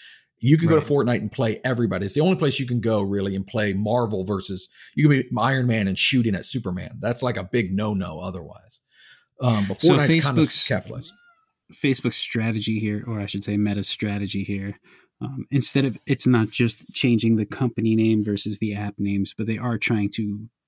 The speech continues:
Speaker 2: use this as a, as a foundation for building their universe itself through probably new technology and new apps that they're gonna come out with to create a basically digital environment, A R environment for people to
Speaker 1: Yeah.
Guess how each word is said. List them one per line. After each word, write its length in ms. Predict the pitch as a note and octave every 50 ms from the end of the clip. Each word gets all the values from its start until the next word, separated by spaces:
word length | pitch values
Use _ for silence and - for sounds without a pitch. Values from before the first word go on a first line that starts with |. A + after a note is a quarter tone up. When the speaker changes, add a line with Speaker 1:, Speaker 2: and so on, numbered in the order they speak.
| _ - _ _ _ _
Speaker 2:
use 440 | C3 B2+ B2 B2 A#2+ B2+ C3 A#2+
this 200 | A#2 A#2 G#2 -
as 160 | A2+ A2 G2+ G2
a, 160 | F#2+ - -
as 120 | B2 G#2+ G#2+
a 60 | G#2
foundation 500 | - A2 A2 G2+ G2 A2 A2 - B2+ A2+
for 140 | - A2+ G#2+
building 420 | G2+ A2 A2 G#2+ G#2 G#2+ G#2 G2+
their 300 | G2+ G#2 G#2 G#2 G2+ G2+ G2+ - - - - - _ _ _
universe 840 | A#2 A2 A2+ A#2 B2 B2+ B2+ A2+ - A2 G#2 G2+ - - - - A#2
itself 760 | A2 G2+ - - - A#2+ A2+ G#2+ G2+ G2 - - - - _ _ _ _ _ _ _ _ _ _ _ _ _ _ _ _ _ _
through 480 | - B2+ A#2 A2+ A2 A2 G#2+ G#2 A2 - _ _ _
probably 480 | - - A#2 A#2 A2+ A2+ A2+ A2 A2 G#2
new 200 | G#2+ G#2+ A2+ G#2+
technology 580 | - G#2+ G2 - G#2 G2 G2 G2 - G2 G2+
and 80 | G2+ G2
new 140 | G#2 A2 A2
apps 220 | G2+ G2 - - -
that 120 | - G#2+
they're 80 | G#2 G2
gonna 140 | G2 F#2+ G2
come 160 | - - G2
out 140 | F#2+ F2 F2+
with 180 | F#2+ F#2+ F#2+ - _ _ _ _
to 300 | - - G#2+ G2 G2 G2
create 480 | - - - G#2 G2+ G2 G2+ G#2+ G#2 - _
a 120 | B2 G#2+ G2 _ _ _ _ _ _ -
basically 460 | A2+ B2 C3 - F#3 - B2+ B2+ B2+
digital 440 | A#2+ - B2 A#2+ A#2 B2+ B2+ B2+ B2
environment, 720 | A2 A2 G#2 G#2 G#2 G2 G#2 A2 A2+ A2+ A#2 A#2 A2 - -
A 160 | A2+ A2 A2+
R 180 | A2 A2+ A2+ A#2
environment 580 | A2 G#2 G2+ G2 G2 G#2 A2 A2+ A#2 A2+ - -
for 240 | - - G#2 G2+ G2
people 280 | - - G#2+ G2+ G2 F#2+
to 120 | - G#2
Speaker 1:
Yeah. 360 | D#3 D#3+ E3+ C3+ A2+ G2+ G2